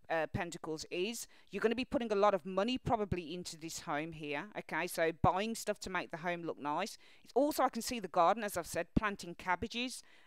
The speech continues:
um, carrots, really good food, looking after the home, making sure that it's, you know, it looks like you're moving perhaps to your dream home for some of you guys. And what's the end result here?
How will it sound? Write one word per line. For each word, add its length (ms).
um, 560
carrots, 640
really 260
good 180
food, 460
looking 320
after 320
the 140
home, 400
making 380
sure 240
that 140
it's, 120
you 120
know, 80
it 100
looks 160
like 100
you're 80
moving 320
perhaps 360
to 120
your 120
dream 300
home 260
for 100
some 180
of 160
you 140
guys. 320
And 140
what's 200
the 120
end 200
result 440
here? 200